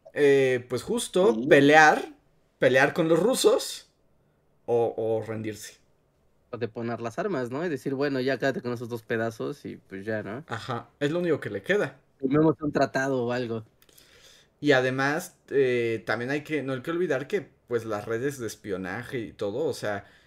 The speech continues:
Speaker 1: los partidos prorrusos siguen existiendo en Ucrania, ¿no? O sea, y, pues, Vladimir Putin también espera, porque por eso no se había metido tanto con Ucrania antes, porque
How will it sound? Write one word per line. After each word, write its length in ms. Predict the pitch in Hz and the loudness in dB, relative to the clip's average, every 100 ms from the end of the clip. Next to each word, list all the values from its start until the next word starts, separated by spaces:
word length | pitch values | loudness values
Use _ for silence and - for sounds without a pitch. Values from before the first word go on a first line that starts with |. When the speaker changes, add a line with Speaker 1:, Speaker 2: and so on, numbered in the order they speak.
| _ _ _ _ - | _ _ _ _ -6
Speaker 1:
los 340 | 131 120 - | 0 0 -2
partidos 600 | - 113 117 151 165 165 | -4 -6 -4 -4 -4 -6
prorrusos 680 | - 123 113 123 135 233 233 | -4 -2 -2 -4 -2 -2 0
siguen 280 | 170 208 131 | 0 -2 -4
existiendo 440 | - 110 107 104 | -8 -12 -10 -10
en 80 | 98 | -8
Ucrania, 540 | 95 131 190 165 101 | -4 -2 -2 -4 -6
¿no? 300 | 98 131 214 185 | -6 -10 -12 -14
O 80 | 110 | -10
sea, 200 | 113 95 | -6 -4
y, 120 | 92 | -6
pues, 240 | - 95 95 | -10 -16 -8
Vladimir 440 | 101 123 156 120 | -4 -4 -4 -6
Putin 440 | 117 113 143 160 135 | -8 -10 -8 -8 -8
también 280 | 98 104 | -8 -8
espera, 640 | 117 - 104 104 120 120 - _ _ _ _ - | -10 -6 -4 -2 -4 -6 -12 _ _ _ _ 4
porque 220 | 190 202 | 6 8
por 160 | 214 | 8
eso 120 | 247 311 | 8 8
no 80 | 294 | 4
se 80 | |
había 100 | 269 | 6
metido 360 | 247 233 226 214 | 6 2 2 2
tanto 300 | 196 190 185 | 2 -4 -4
con 140 | 165 | -4
Ucrania 500 | 127 135 139 131 147 | -4 -4 -2 0 0
antes, 320 | 240 262 147 - | 0 0 -2 -2
porque 480 | 120 110 113 107 | -10 -10 -8 -8